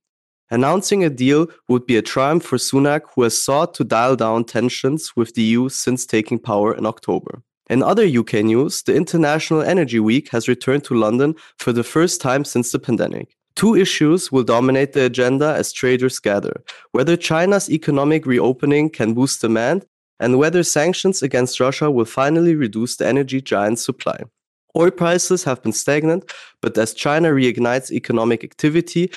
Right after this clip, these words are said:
and the world's travel habits return to normal, trading titans see a potential for rebound.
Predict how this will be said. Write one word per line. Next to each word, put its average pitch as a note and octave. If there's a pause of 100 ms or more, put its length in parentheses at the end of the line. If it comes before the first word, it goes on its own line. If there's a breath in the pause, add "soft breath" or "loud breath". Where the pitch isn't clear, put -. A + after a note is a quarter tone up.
(160 loud breath)
and A2
the A2+
world's D3+
travel C#3
habits B2
return A#2
to A#2
normal, C#3 (280 loud breath)
trading D#3
titans B2+
see -
a A#2
potential A2
for G#2+
rebound. -